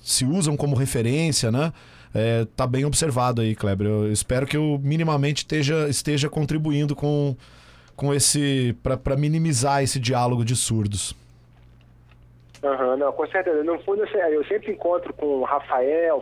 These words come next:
Speaker 2: Fortes, né, e também com o Vitor Mello. A gente conversa muito sobre isso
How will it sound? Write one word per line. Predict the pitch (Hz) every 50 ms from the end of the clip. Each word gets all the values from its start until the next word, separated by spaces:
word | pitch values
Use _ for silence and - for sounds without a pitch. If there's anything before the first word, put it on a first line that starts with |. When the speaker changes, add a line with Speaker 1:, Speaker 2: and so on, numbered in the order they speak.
| - -
Speaker 2:
Fortes, | 143 151 165 175 - - - - - - -
né, | 139 139 139 127
e |
também | 113 - 127 127 139 139
com | - - 127
o | 117
Vitor | - 139 135 - 131 113
Mello. | 117 123 139 151 160 156 143 135
A | 123
gente | 135 135 - -
conversa | - 147 139 185 196 - 180
muito | 170 185 175
sobre | - 170 143 135 143
isso | 175 196 - - -